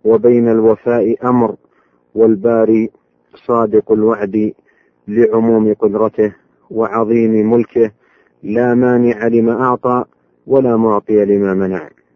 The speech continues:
وإذا قلنا معناه الذي ترفع إليه كل حاجة صغيرة وكبيرة، فهو الله وحده يسأله من في السماوات والأرض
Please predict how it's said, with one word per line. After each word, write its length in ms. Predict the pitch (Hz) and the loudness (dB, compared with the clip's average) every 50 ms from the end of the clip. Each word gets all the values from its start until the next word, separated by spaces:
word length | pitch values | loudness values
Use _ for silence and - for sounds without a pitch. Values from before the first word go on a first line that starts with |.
| _ _ _ _ _ _ _ - | _ _ _ _ _ _ _ 0
وإذا 360 | 117 123 135 139 131 143 135 | 2 4 4 4 4 2 0
قلنا 400 | - - 151 151 147 135 131 127 | 2 0 2 2 4 4 2 2
معناه 760 | 127 123 101 110 120 131 131 131 120 117 120 120 120 120 - _ _ - | 2 0 0 0 0 0 0 0 0 0 2 2 2 2 0 _ _ -4
الذي 420 | 123 123 127 127 120 117 120 113 - | -2 0 0 0 2 2 2 0 0
ترفع 600 | - 135 135 127 117 - - 120 110 113 113 113 | 2 2 2 2 2 -2 -2 -4 -2 0 0 0
إليه 500 | 120 113 110 120 123 120 113 117 113 107 - | 2 2 2 4 2 2 2 0 -2 -2 -2
كل 320 | - - 131 123 117 117 110 | -4 -4 -2 0 0 0 0
حاجة 760 | - - 117 117 113 107 107 110 101 - 113 110 110 107 - _ - - | 0 -4 -4 -2 -2 0 0 -2 -2 -2 -2 -2 -2 -4 -6 _ -6 -4
صغيرة 800 | 117 110 104 117 117 113 110 110 104 - - 113 110 107 110 - - | -2 0 0 2 2 2 2 0 -2 -2 -2 -2 0 0 -2 -4 -4
وكبيرة، 920 | 104 113 - - 113 104 110 113 113 110 107 107 98 - 113 110 110 104 - - | -6 -6 0 0 0 0 2 0 2 2 0 -2 -2 -2 -2 -2 -2 -4 -6 -2
فهو 240 | - 143 139 131 127 | -2 0 2 2 2
الله 360 | 120 117 113 113 110 107 101 | 2 2 2 0 0 0 0
وحده 540 | 104 104 110 113 - - 202 196 - 196 190 _ _ _ _ _ _ _ _ _ _ _ _ - | 0 0 0 0 -2 -6 -4 -4 -4 -4 -4 _ _ _ _ _ _ _ _ _ _ _ _ -2
يسأله 1000 | - 110 - - - - 120 120 120 117 113 107 101 110 107 107 107 107 107 104 - _ - | -2 -2 -2 -2 -12 -6 -4 0 2 2 2 0 0 0 0 2 2 2 0 0 -4 _ -6
من 320 | 117 123 127 120 113 107 | -4 -2 0 0 -2 -2
في 120 | - - | -2 -4
السماوات 880 | 104 - _ - - 107 104 107 101 101 101 101 110 113 113 107 - - | -6 -6 _ -8 -6 -4 -2 -2 -2 -2 0 0 0 0 0 -2 -2 -2
والأرض 600 | 107 101 98 98 101 - - 117 117 107 101 92 | -2 0 0 0 -2 -4 -2 -2 -2 -2 -2 -6